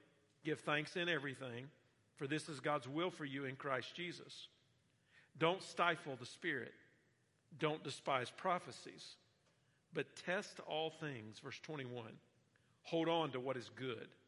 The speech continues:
Stay away from every kind of evil. Now, may the God of peace himself sanctify you completely, and may your whole spirit,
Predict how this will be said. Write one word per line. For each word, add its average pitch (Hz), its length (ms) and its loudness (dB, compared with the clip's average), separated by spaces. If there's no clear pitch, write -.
Stay - 240 2
away 160 320 6
from 131 220 -6
every 135 240 2
kind 127 300 -4
of 117 100 -8
evil. 123 260 -6
Now, 151 240 4
may 143 160 0
the 135 100 0
God 147 260 6
of 165 140 -6
peace 185 240 -6
himself 160 520 -2
sanctify 160 760 -2
you 143 120 -4
completely, 139 640 -6
and 151 120 0
may 151 120 6
your 143 180 0
whole 185 280 2
spirit, 180 520 2